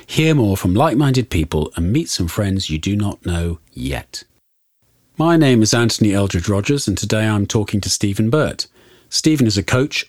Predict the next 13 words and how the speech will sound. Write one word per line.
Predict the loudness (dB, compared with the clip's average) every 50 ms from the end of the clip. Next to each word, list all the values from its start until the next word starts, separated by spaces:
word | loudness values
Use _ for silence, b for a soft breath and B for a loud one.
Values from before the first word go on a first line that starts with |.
| _
author, | -2 0 0 0 -2 -2 -4 -4 -2 -2
improviser, | -2 -2 0 -2 -2 0 0 0 0 0 -2 -2 0
and | 0 0 0
musician, | -2 -2 -2 -2 -2 -2 -2 -2 -2 -2 b b b b b b
and | -6 -4
creativity | -2 -2 -2 -2 -2 0 -2 -2 -2 0 -2 -2
is | 0 0 -2
at | -2 -2
the | -4 -2
heart | -2 -2 -2 -2 -4 -4
of | -4
his | -6 -6
practice. | -4 -6 -6 -6 -6 -10 -14 -12 -12 -12 -12